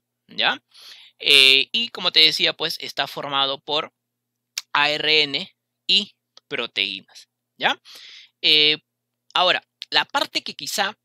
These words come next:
más nos interesa entender con respecto a el núcleo es esta, que viene a ser la cromatina, ¿ya? La cromatina químicamente estaba formada por A D N más proteínas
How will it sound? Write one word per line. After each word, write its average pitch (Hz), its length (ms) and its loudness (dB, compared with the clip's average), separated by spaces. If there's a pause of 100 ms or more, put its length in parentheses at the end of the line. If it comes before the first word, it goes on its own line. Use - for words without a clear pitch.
más 220 260 -4
nos 196 200 -4
interesa 160 520 0
entender 127 680 -4 (120)
con 123 220 -12
respecto 117 800 -8
a 110 160 -6 (920)
el 254 180 -4
núcleo 170 300 -8
es - 120 -2
esta, - 300 -4 (480)
que 127 100 -10
viene 139 260 0
a 147 40 -4
ser 151 240 -4
la 160 140 -10
cromatina, 113 840 -8 (260)
¿ya? 143 200 -2 (640)
La 214 180 -2
cromatina 240 760 -6 (100)
químicamente 180 640 -6
estaba 190 320 -4
formada 160 480 -4
por - 320 -8 (220)
A 208 160 2
D 208 140 2
N 311 200 -6
más 160 200 -10
proteínas 190 800 -4